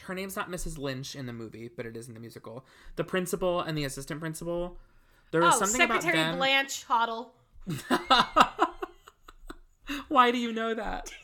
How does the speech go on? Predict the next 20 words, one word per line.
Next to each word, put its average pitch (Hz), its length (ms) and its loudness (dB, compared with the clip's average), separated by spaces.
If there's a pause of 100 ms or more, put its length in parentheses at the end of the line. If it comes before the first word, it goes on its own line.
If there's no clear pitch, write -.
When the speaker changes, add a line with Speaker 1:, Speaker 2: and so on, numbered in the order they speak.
Speaker 2:
<laughs> - 180 4
I'll 440 140 12
talk 453 260 6 (120)
about 370 160 -6
it 359 120 -8
later 320 220 -8
'cause 349 260 -10
I 427 320 -8
love 262 100 -2
Speaker 1:
Okay. 165 180 -8
Speaker 2:
her. 285 240 -12 (1700)
Speaker 1:
So 165 140 -8
here 208 340 -2
is 190 140 -2
a 165 60 -8
fun 160 220 -2
fact 151 300 -2
actually 131 300 -6
about 127 420 -6
the, 127 340 -8